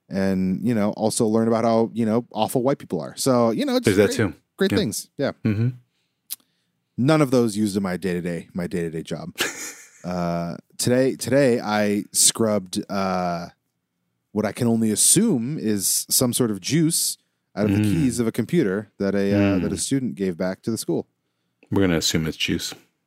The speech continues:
Speaker 1: Yeah, I'm gonna hope it's juice.
Speaker 2: Yep. You should wash
Speaker 1: Fuck,
Speaker 2: up.
Speaker 1: dude.
Speaker 2: You should
Speaker 1: Anyway,
Speaker 2: wash up real
Speaker 1: hey,
Speaker 2: quick.
Speaker 1: so that, that, after that fucking random ass tangent about Mickey
Speaker 2: <laughs>
Speaker 1: Rourke and then baseball magic, um, that about wraps it up for this episode of The Capeless Crusaders. My name is, of course,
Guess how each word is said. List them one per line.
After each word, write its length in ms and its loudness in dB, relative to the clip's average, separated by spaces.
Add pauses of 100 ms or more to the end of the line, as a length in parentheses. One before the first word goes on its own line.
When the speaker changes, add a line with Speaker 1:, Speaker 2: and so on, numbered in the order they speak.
(220)
Speaker 1:
Yeah, 180 -4
I'm 80 -8
gonna 140 0
hope 180 -2
it's 140 -14
juice. 320 -6 (340)
Speaker 2:
Yep. 240 0
You 60 -20 (260)
should 160 -10
wash 200 2
Speaker 1:
Fuck, 80 0
Speaker 2:
up. 40 0
Speaker 1:
dude. 120 -4 (140)
Speaker 2:
You 60 -6
should 240 -4
Speaker 1:
Anyway, 200 4
Speaker 2:
wash 60 0
up 120 -8
real 80 6
Speaker 1:
hey, 80 6
Speaker 2:
quick. 100 0
Speaker 1:
so 340 4
that, 240 0
that, 120 0
after 160 0
that 180 2
fucking 380 0
random 320 2
ass 180 -2
tangent 520 -2 (280)
about 240 0
Mickey 300 2
Speaker 2:
<laughs> 40 2
Speaker 1:
Rourke 360 4
and 100 0
then 80 0
baseball 460 0
magic, 440 -4
um, 420 2
that 180 4
about 220 2 (100)
wraps 260 0
it 80 2
up 140 4 (560)
for 420 6
this 220 2
episode 400 0
of 480 4 (320)
The 260 0
Capeless 280 -2
Crusaders. 420 0
My 160 2
name 240 2
is, 100 0
of 140 -2
course, 320 0